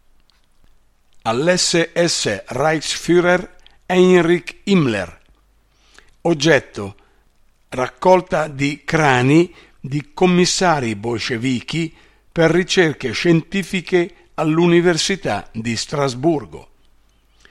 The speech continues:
Esistono copiose raccolte di crani di quasi tutte le razze e di quasi tutti i popoli.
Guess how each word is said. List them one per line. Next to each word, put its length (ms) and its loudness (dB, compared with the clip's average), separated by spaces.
Esistono 680 2
copiose 720 0
raccolte 720 -2
di 200 -6
crani 720 0
di 220 -8
quasi 460 0
tutte 380 -2
le 120 2
razze 600 -2
e 140 -8
di 160 -6
quasi 640 -4
tutti 520 -6
i 120 -8
popoli. 640 -8